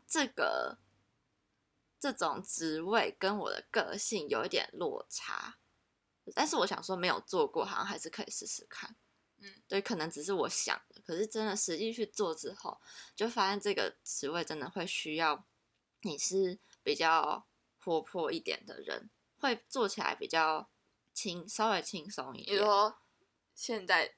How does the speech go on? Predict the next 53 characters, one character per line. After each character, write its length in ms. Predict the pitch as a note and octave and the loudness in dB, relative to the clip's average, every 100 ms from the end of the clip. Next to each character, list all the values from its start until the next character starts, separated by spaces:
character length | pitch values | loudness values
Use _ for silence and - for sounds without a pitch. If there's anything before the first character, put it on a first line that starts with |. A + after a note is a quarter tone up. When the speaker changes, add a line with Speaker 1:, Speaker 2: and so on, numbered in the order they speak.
| - | -2
Speaker 2:
之， 180 | G#3+ A3 | 4 4
之 160 | - A#3+ | 2 -2
前 120 | F3 | 0
那 80 | F#3 | -2
个 80 | |
职 340 | F3+ - G#2 C3 | 0 -2 0 2
位， 160 | E3 | 2
还 200 | - A2 | 2 2
是 80 | D#3+ | 2
说 260 | - C#3 E3 | 2 2 0
行 240 | - G#3 | -2 -6
销 220 | F3+ B2+ | 2 2
企 280 | D#3 - D3+ | 4 2 2
划 220 | - A2 - | 2 2 2
这 120 | A#2+ | -6
份 200 | - - | -6 -14
工 160 | - - | -16 -16
作？ 180 | - - _ _ _ _ _ _ _ _ - | -14 -14 _ _ _ _ _ _ _ _ -4
Speaker 1:
因 100 | E4 | 0
为 60 | F4 | 0
我 80 | |
那 100 | E3 | 2
个 100 | G3 | 2
职 280 | F#3 - D3+ | 2 2 2
位 200 | E3 E3+ | 2 0
可 180 | - E3 | -2 -8
能 300 | F2+ C2 G3 - | -6 -8 -10 -6
多 160 | - F#3 | 2 4
了 160 | F3+ C#3+ | 4 2
业 260 | F3+ D#3+ | 2 2
务 140 | E3 - | 0 -2
这 80 | - | -2
个 140 | G2 | -2
部 180 | - D3+ | -4 -6
分 300 | - - - | -6 -8 -10
吧。 220 | - - - - | -16 -16 -14 2
Speaker 2:
哦。 380 | F3+ C3 C3 - | 4 6 4 2
Speaker 1:
如 80 | D#4 | 2
果 220 | C4+ D3+ | 4 2
单 360 | - F3+ F#3 | 2 2 2
纯 380 | G#3 - C3+ F2 | -2 -2 -4 -4
行 320 | - - C3+ | -2 -2 -4
销 260 | F#3 D3 - | -6 -4 -2
企 400 | - - - G#3+ | -2 -2 -4 -4
划， 320 | - F3 - - | 0 2 2 2
我 100 | - | -2
是 140 | D#4 | -4
觉 260 | - - A#2 | -4 -2 0
得 400 | G2+ E2+ - - _ _ _ _ _ | 2 0 0 -8 _ _ _ _ _
可 200 | - G3 | -4 0
以 180 | E3+ A2 | 0 -2
稍 300 | - F3 E3+ | 0 4 4
微 520 | E3 F2+ A#1 C2+ - | 4 2 2 0 -6